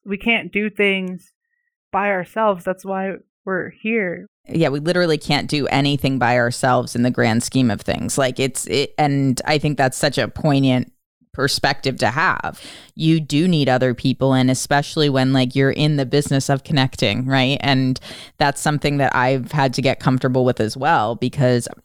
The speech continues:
Speaker 2: I think one of the challenges when you're in a position like yourself or myself, where you're like, "Okay, my purpose is to connect with people in some way and to create relationships that are impactful." And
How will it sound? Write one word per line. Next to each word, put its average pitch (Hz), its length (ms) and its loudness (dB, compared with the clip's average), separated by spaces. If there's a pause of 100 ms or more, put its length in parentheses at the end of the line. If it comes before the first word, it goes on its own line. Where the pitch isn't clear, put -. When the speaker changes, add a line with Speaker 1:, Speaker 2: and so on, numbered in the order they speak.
(160)
Speaker 2:
I 151 100 2
think 190 320 -2 (120)
one 156 160 -2
of 143 80 0
the 131 60 2
challenges 135 580 0
when 131 100 2
you're 131 100 4
in 127 60 4
a 123 60 0
position 127 420 2
like 120 180 2
yourself 120 380 0
or 120 60 0
myself, 123 520 0
where 123 300 2 (120)
you're 131 160 0
like, 120 200 0
"Okay, 139 300 2
my 123 140 2
purpose 131 480 0
is 127 220 0
to - 160 0
connect 127 340 0
with 123 140 -2
people 131 300 0
in 123 80 4
some 123 240 0
way 123 280 2
and 123 140 2
to - 80 -8
create 131 340 0
relationships 123 760 0
that 131 100 0
are 123 160 2
impactful." 113 680 -2 (500)
And 131 640 0